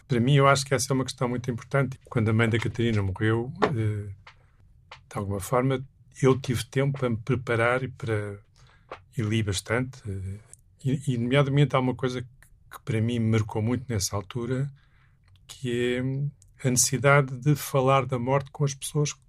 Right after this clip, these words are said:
sabem que vão morrer. E não é fácil. <laughs> Não é fácil porque, eh, também nos estamos a expor, mas eu acho que é qualquer coisa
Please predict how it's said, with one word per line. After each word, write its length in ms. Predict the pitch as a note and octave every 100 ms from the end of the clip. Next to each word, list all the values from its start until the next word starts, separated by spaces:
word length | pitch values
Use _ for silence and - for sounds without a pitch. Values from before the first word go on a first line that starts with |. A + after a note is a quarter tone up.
| _ -
sabem 300 | D3+ D3 C#3+
que 80 |
vão 100 | D#3
morrer. 320 | D3+ D3 F3 A#2 _ _ - _ _ _ _ _
E 40 | C#3
não 100 | F#3+
é 40 |
fácil. 400 | F3+ E3+ C#3+ - - - - _ -
<laughs> 380 | - G#3+ G3+ - - - - -
Não 100 | C#3+
é 80 | B2
fácil 540 | A#2 D3 C#3 - D#3 -
porque, 580 | - _ D3+ D3 D3 G3 G3+
eh, 160 | B2+ B2
também 240 | B2+ A#2+ A#2+
nos 80 |
estamos 320 | - - A2+ G#2+
a 40 |
expor, 440 | G2+ - B2 C#3+ D#3 _ _ _ - _ -
mas 220 | B2 G#2+
eu 180 | B2+ C#3+
acho 300 | D3 - -
que 80 | C#3+
é 40 |
qualquer 400 | C3+ C#3+ C#3 C3
coisa 420 | - C#3 C#3 C3+